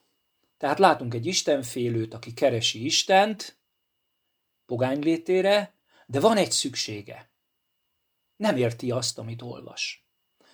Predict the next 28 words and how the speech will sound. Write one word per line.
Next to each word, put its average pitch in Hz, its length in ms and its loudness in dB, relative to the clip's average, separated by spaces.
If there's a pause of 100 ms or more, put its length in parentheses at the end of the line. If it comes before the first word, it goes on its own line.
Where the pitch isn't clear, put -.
(400)
És 131 140 0
én 160 120 2
amit 269 380 2
látok 165 380 2
kirajzolni 120 1080 0 (100)
az 117 120 -10
igéből 113 680 -2
erről 123 260 -2
az 107 180 -6
emberről, 175 800 2 (360)
az - 300 -2
pontosan 139 880 0
az 170 260 4
a 117 380 2
pillanat, 131 460 2
az 123 180 -4
a 117 120 -4
pont, 185 320 -2
amit 123 200 -6
a 123 40 -2
Jakab 123 340 2
levelében 110 560 -6
úgy 147 200 -2
olvasunk, 120 540 4
hogy 117 160 -12
közeledjetek 113 800 -6
az 110 120 -14
Istenhez. - 920 -10